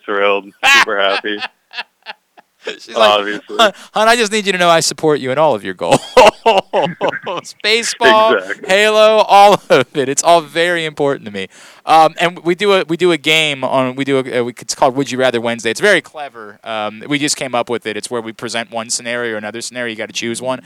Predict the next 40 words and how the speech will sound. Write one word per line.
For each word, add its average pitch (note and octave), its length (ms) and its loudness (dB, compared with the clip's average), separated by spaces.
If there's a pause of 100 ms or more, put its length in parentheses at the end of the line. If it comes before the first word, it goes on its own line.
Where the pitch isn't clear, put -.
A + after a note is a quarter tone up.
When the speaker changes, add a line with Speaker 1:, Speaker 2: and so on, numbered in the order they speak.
(220)
Speaker 2:
We're, F#3+ 160 0
we're G3 140 0
very F3 340 2
forward B2+ 480 -6
thinkers, G#2 560 -8
um, G#2 280 -6
in A2 100 -10
this G#2+ 160 -6
business, G2 380 -10
Zach. G2 320 -8 (260)
So, C3 440 -2
uh, A#2+ 340 -2
I'm B2+ 60 -12
gonna C#3+ 120 -2
have D3+ 200 0
you D#3 80 -6
play D3 200 -2
along B2 300 2
with A2+ 120 -6
one. G#2+ 340 -6
Would C3+ 180 -4
You D#3 80 -4
Rather C#3 240 2
Wednesday. A2 540 -4 (340)
You F3+ 460 0
owe F3 360 6 (100)
an D3+ 100 -4
obscene D#3 800 -2
fine E2+ 800 -4 (160)
over A2+ 220 -2
something, G2 580 -2
a F#2+ 100 -4
library C3+ 680 0
book, A#2 320 -2
whatever C#3+ 420 0
it B2 60 -2
is, G2 200 -2
and C3 140 -8
a A#2+ 60 -6
judge F3 640 -2